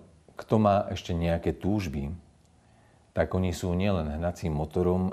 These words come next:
ale oni veľakrát od-, odzrkadľujú aj hodnoty nášho života. Väčšinou práve na prelomy, prelome rokov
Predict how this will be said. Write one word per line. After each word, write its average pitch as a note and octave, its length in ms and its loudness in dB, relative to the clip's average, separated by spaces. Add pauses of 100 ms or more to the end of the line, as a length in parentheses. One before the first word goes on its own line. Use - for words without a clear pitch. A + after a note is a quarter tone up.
(120)
ale D#2 560 -2
oni F#2 240 0
veľakrát F2 640 0
od-, E2+ 160 -2
odzrkadľujú F2 960 -2 (480)
aj F2+ 160 0
hodnoty G2 480 0
nášho D2 560 -4 (240)
života. D2+ 640 -4 (1400)
Väčšinou A2 400 4
práve G#2+ 320 4
na F#2+ 80 4
prelomy, F#2+ 560 2 (320)
prelome F#2 400 0
rokov F#2+ 560 -2